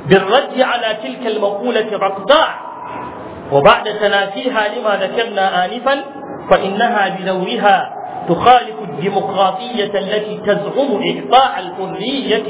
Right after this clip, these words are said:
للشعب لينتخب من يستحق رئاسته ويصل بوطنه إلى بر الأمان.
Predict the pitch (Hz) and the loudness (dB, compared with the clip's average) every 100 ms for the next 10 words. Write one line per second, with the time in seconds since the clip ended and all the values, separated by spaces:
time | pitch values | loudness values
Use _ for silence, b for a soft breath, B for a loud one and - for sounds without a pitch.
0 | 170 151 131 247 240 - - - - - | -8 -8 0 0 2 -6 -8 -10 -10 -12
1 | - - - - - - 170 196 208 185 | -12 -14 -14 -14 -12 -2 2 4 2 4
2 | 311 320 262 247 233 233 214 214 233 285 | 4 4 -2 -2 -2 -4 -6 -2 -2 -2
3 | - 262 247 240 240 226 214 302 302 285 | -4 -2 0 0 0 0 2 0 0 -2
4 | 294 349 - - - - 170 196 269 294 | -2 -4 -6 -10 -10 -4 4 8 8 6
5 | 294 247 240 233 226 226 240 254 240 233 | 0 -4 -4 0 0 0 -4 -2 -2 -2
6 | 208 202 190 226 196 185 175 165 185 190 | -2 0 0 -2 -4 -6 -2 2 2 0